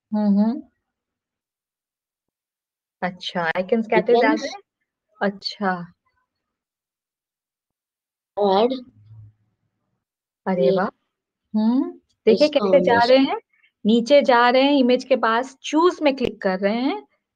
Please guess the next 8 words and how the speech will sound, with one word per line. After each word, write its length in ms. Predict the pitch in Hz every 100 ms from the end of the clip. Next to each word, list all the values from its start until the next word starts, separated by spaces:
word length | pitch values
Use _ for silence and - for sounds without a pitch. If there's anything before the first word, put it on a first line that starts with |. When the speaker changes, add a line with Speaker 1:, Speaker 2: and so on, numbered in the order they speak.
| _ _ _ _ _ -
Speaker 2:
और 280 | 180 175 175
फिर 460 | - 220 247 311 339 _ _ _ _ -
icons। 760 | 185 185 262 294 392 - - _ - - - _ _ _ _ _ _ _ _ -
Speaker 1:
अच्छा। 480 | - - - 165 160 -
Speaker 2:
और 220 | - -
इसका 560 | 403 - - - 208
होना 360 | 196 190 190 190
चाहिए। 480 | 190 190 190 208